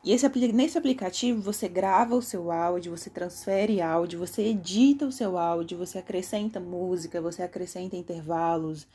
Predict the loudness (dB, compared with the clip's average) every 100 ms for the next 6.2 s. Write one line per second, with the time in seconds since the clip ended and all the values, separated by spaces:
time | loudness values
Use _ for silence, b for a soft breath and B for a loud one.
0 | B B B B 0 2 2 2 2 4
1 | 6 6 2 0 -2 -2 0 4 6 6
2 | 4 2 -4 -6 -6 -8 -10 -6 -6 -6
3 | -6 -4 -4 -2 -2 -2 -2 -2 -4 -4
4 | -4 -4 -2 -2 -2 -4 -8 -10 -12 -12
5 | -12 -14 -8 -6 -6 -8 -4 -4 -6 -6
6 | -4 -4